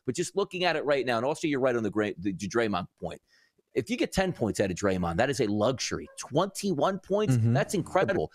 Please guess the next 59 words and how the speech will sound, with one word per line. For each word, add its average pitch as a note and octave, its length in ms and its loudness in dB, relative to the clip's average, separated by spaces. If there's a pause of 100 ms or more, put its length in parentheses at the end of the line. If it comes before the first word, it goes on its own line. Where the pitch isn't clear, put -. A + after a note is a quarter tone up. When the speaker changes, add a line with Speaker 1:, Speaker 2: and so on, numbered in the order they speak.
Speaker 1:
If - 200 2
you D4 100 4
can E4 140 0
get C4+ 160 0
Draymond F#3+ 420 2
Green F3 300 2
efficient A#3+ 760 0
on E3+ 280 2
offense C#3 500 -2 (160)
along C3 280 2
with D3 120 0
his C3 140 0
defense, E3 540 0 (180)
boy, E3+ 180 4
that's C#3+ 220 2
really C#3+ 220 2
gonna C3+ 160 4
help. C#3+ 180 2
And D3 80 2
you're F#3+ 100 4
right, C4 280 2 (100)
silver A#3+ 480 0
linings F#3+ 480 0
there, C#3 140 2
right? E3+ 120 2
Oh, C4+ 220 2
Draymond A3 400 0
suspended. A3+ 460 -2
And F3+ 80 2
I G3+ 100 2
was C4 140 -6
joking F#3 340 -2
going, F3 240 2 (240)
"Hey, A3 140 2
the D3+ 100 -2
Kings A3+ 400 -4
are F3+ 80 0
actually F3+ 320 0
calling F3+ 400 0
up E3 140 -2
the D#3 100 -2
N E3 100 -2
B E3 140 0
A E3 80 0
saying, D#3 220 -4
like, D3 160 -4
'Hey, C4 140 -2
he F#3+ 120 -8 (140)
didn't G#2+ 180 -2
mean G2+ 200 -2
that, G2+ 200 -2
man. F#3+ 260 -2 (160)
Put F4+ 160 0
him F4 160 -4
right D4 200 0
back B3+ 240 0
in C#4 80 -4
the A#3+ 80 -2
game.'" G3+ 400 0